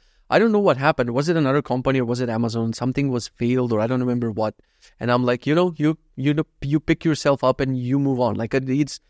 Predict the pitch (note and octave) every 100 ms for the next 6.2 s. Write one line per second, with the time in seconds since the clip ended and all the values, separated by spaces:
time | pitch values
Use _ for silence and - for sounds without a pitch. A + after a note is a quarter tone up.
0 | _ _ - C3+ D#3 A3+ A3 A3 F#3+ A#2+
1 | D#3 E3 B2 C#3+ E3+ - B2 B2+ - _
2 | - D#3 - D3+ C#3+ D#3+ F3+ C#3 A#2 C3
3 | D#3+ A#2 B2 A#2 A2 G#2 G2 A2+ C3 B2+
4 | C3+ D#3 D3+ D3 C3 C#3 D3 C3 C3+ C3
5 | B2 A#2+ C3 - A#2 A#2+ C3 C3 C3 B2+
6 | B2